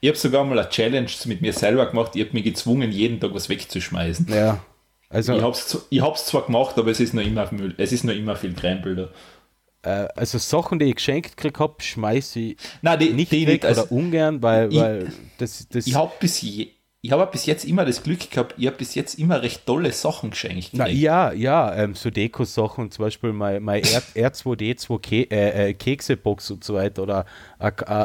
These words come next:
Speaker 2: a Mari-, Super Mario Plüschtier. So eine Sachen schmeiß ich nicht weg. Da, ich,
Speaker 1: Nein, das
Speaker 2: sowas
Speaker 1: ist
Speaker 2: finde
Speaker 1: so
Speaker 2: ich cool, das sind
Speaker 1: das,
Speaker 2: geile Sachen.
Speaker 1: das ist cool. Ich mein, ich hab auch mal, ich hab einen R zwei D zwei Wecker gekriegt.
Speaker 2: Ah, ja, so.
Speaker 1: Der kann so, der, der, der projiziert sogar die Uhrzeit mittels Infrarot auf die Wand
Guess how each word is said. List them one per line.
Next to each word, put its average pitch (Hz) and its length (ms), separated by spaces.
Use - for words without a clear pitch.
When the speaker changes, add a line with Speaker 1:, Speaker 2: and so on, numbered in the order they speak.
Speaker 2:
a 110 40
Mari-, 107 440
Super 127 320
Mario 113 320
Plüschtier. 92 580
So - 140
eine 117 140
Sachen 127 280
schmeiß 104 340
ich 101 60
nicht 87 120
weg. 104 180
Da, 95 80
ich, 87 180
Speaker 1:
Nein, 135 160
das 127 80
Speaker 2:
sowas 120 160
Speaker 1:
ist - 80
Speaker 2:
finde 110 140
Speaker 1:
so - 60
Speaker 2:
ich - 80
cool, 139 120
das 104 100
sind 107 300
Speaker 1:
das, 117 160
Speaker 2:
geile 107 200
Sachen. 110 380
Speaker 1:
das 151 180
ist - 200
cool. 165 160
Ich 117 60
mein, 123 140
ich 131 80
hab - 120
auch 156 160
mal, 135 180
ich 120 60
hab 127 80
einen - 80
R 123 100
zwei 127 200
D 127 180
zwei 104 260
Wecker 98 300
gekriegt. 90 380
Speaker 2:
Ah, 117 480
ja, 90 200
so. - 180
Speaker 1:
Der 131 140
kann 151 240
so, 170 160
der, 127 140
der, 117 540
der 113 180
projiziert 135 640
sogar 131 360
die 120 260
Uhrzeit 147 760
mittels 143 560
Infrarot 147 760
auf 135 200
die 127 160
Wand 120 240